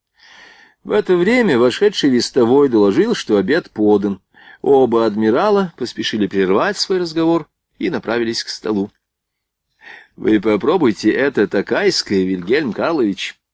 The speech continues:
так и согревает желудок. А какой букет, только понюхайте, нектар,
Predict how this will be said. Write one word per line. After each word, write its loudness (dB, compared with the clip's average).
так -4
и -4
согревает -2
желудок. -4
А -2
какой -2
букет, -2
только -2
понюхайте, -2
нектар, -2